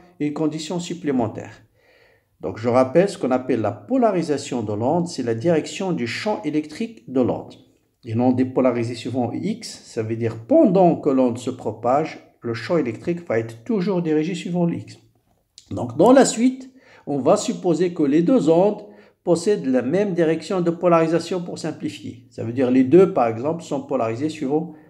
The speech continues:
un axe bien déterminé. Autrement dit que E zéro un scalaire E zéro deux va être égal à E zéro un fois E zéro deux.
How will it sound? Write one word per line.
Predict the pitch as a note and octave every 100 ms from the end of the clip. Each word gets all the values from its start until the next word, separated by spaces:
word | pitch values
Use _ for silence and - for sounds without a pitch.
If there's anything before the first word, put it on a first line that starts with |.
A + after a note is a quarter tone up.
| _
un | - B2+
axe | D#3+ - B2
bien | C3+ E3
déterminé. | C#3+ D3 D3 C#3 C#3 C3 A#2 - - -
Autrement | A2+ A2 - F3 E3+ D#3+
dit | F3+ A#3
que | - D3 -
E | G3
zéro | E3+ F3 E3 E3+
un | F3+ D#3 B2
scalaire | - E3+ E3 D#3+ D3 A#2 -
E | F3+
zéro | C#3+ C3+ A2+
deux | A2 C#3 F3 F3 - - _ -
va | B2+ E3
être | D#3 -
égal | B2+ C3+ D#3
à | C#3+ -
E | C#3+
zéro | B2+ A2+ A2 -
un | C#3+ E3
fois | E3+ F3+ E3
E |
zéro | D3+ D#3+ D3+
deux. | -